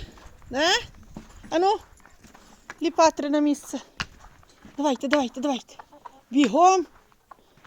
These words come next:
Ось так. Кому моє відео було цікаве, корисне, не забудьте підписатися, поставити лайк,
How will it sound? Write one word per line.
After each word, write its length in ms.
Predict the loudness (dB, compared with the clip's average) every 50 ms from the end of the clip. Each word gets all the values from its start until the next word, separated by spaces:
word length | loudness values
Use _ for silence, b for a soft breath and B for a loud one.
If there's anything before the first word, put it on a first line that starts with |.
| _ _ _ _ -14
Ось 220 | -14 -12 -12 -12 -16
так. 340 | -18 -18 -18 -16 -16 -12 -10 -10 -12 -12 -16 b b b b b b b b b b b -2
Кому 200 | -2 0 2 2
моє 300 | 0 2 0 0 -2 -2
відео 260 | -4 -4 -4 -4 -6
було 220 | -4 -4 -6 -6
цікаве, 400 | -4 -6 -6 -4 -2 0 0 -2
корисне, 500 | -2 -2 -2 0 0 -2 -6 -6 -8 -8 -8 B B B B B B B B B B B B B B B B B B B -20 _ -8
не 140 | -4 -4 -2
забудьте 380 | -2 0 -2 -2 -4 -4 -6 -2
підписатися, 760 | -2 -2 -2 0 -4 -4 -2 -2 -2 -2 -2 -4 -6 -8 -8
поставити 600 | -8 -8 -14 -8 -4 -2 -2 -2 -4 -4 -4 -2
лайк, 420 | 0 2 0 0 -2 -6 -14 -16